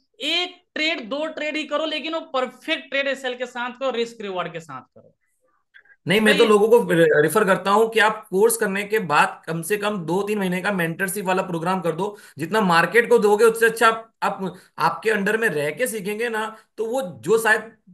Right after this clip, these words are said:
Speaker 2: तीन चार साल में ट्रे-, तैयार होंगे, वो एक दो साल में तैयार हो सकते हैं आराम से।
Speaker 1: करेक्ट, एकदम राइट। यानी थोड़ा सा देखो, लोग क्या करते हैं पता है क्या? फीस लगाने से डरते हैं। क्या करते हैं?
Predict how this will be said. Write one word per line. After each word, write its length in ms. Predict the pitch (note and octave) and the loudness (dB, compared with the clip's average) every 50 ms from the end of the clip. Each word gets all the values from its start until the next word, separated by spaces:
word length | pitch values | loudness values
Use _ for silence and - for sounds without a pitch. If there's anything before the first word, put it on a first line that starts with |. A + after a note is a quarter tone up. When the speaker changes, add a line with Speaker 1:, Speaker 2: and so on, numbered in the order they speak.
| - _ - | -20 _ -10
Speaker 2:
तीन 200 | G3 G3+ A3+ A3 | -8 -8 -6 -2
चार 180 | - A#3 A#3+ | 0 0 0
साल 280 | A#3 - G3+ E3 E3 F3+ | 0 0 0 0 0 -2
में 140 | G3+ B3 B3 | -2 -4 -6
ट्रे-, 240 | A#3+ G3+ G3+ - - | -6 -8 -10 -8 -4
तैयार 200 | G3 G#3 A3 A3 | -2 -2 0 0
होंगे, 180 | A3 G#3+ B3 | 0 0 -2
वो 160 | B3 A#3+ A#3+ | -2 0 0
एक 240 | A#3 - G#3+ F#3+ F3+ | -2 -2 -2 -2 -4
दो 80 | A3+ A#3+ | -6 -6
साल 180 | - A3 G#3+ | -4 -4 -4
में 100 | G#3+ A3 | -4 -4
तैयार 220 | F3+ G#3 G#3+ G#3+ G3 | -2 -2 -2 -2 -2
हो 80 | F#3+ | -2
सकते 280 | E3+ E3 D#3 - - C#3 | -4 -6 -8 -10 -10 -12
हैं 80 | C#3 C3 | -12 -10
आराम 280 | A#2 A2 A2 G#2 G2+ | -10 -10 -10 -10 -8
से। 80 | F#3 G#3+ | -4 -2
Speaker 1:
करेक्ट, 420 | G3+ G3 F#3+ F3 D#3+ D3 - - | 0 0 0 0 -4 -6 -8 -10
एकदम 400 | D3 C3+ C3 B2 A2+ A2+ A2 G#2 G2+ _ _ _ _ _ _ _ _ _ _ _ _ _ _ - | -12 -12 -14 -16 -20 -20 -20 -20 _ _ _ _ _ _ _ _ _ _ _ _ _ _ _ -16
राइट। 540 | E3 E3+ F3 G3+ G3+ G#3 G#3+ G3+ F3+ D#3 E3 | -16 -12 -8 -6 -4 -2 -2 -4 -4 -6 -8
यानी 140 | G3+ A#3+ B3+ | -8 -8 -8
थोड़ा 540 | - - A3+ A3 A3+ B3 C4 C4+ C4+ C#4 C4 | -10 -8 -6 -4 -2 0 2 2 0 0 -2
सा 440 | C4+ - - - - C4 C4+ C#4+ | -6 -10 -16 -8 -2 0 0 2
देखो, 540 | C4+ C4+ C4 C4 C#4 C4+ G#3 E3 - - _ _ _ E3 F3 F#3+ G#3 G3 F3+ F#3+ G3+ A3+ | 2 0 -2 -2 -2 -4 -4 -4 -6 -12 _ _ _ _ _ -16 -14 -14 -16 -16 _ -6
लोग 200 | B3+ D4+ D#4+ D#4+ | -2 -2 -2 0
क्या 120 | F4 F4 | 0 0
करते 140 | E4 D#4+ E4+ | 0 0 -2
हैं 100 | E4+ E4 | -4 -6
पता 120 | E4 F4 | -4 -2
है 60 | E4+ | -2
क्या? 120 | E4 B3 A3+ | -2 -4 -6
फीस 340 | - - - C#4 D#4 - D4 | -8 -8 -8 -6 -6 -6 -4
लगाने 300 | C#4 C4+ C4 C4 C4 B3+ | -4 -2 0 0 -2 -2
से 60 | A3+ | -4
डरते 320 | G#3+ G#3 F#3+ E3 - F#3 | -6 -6 -6 -8 -10 -10
हैं। 160 | E3 B2+ B2 | -8 -8 -6
क्या 120 | F#3+ A3+ B3+ | -4 -4 -2
करते 260 | B3+ C4+ C4 C4+ C#4+ | -2 -4 -6 -6 -8
हैं? 160 | D4 F4+ F#4 | -8 -8 -10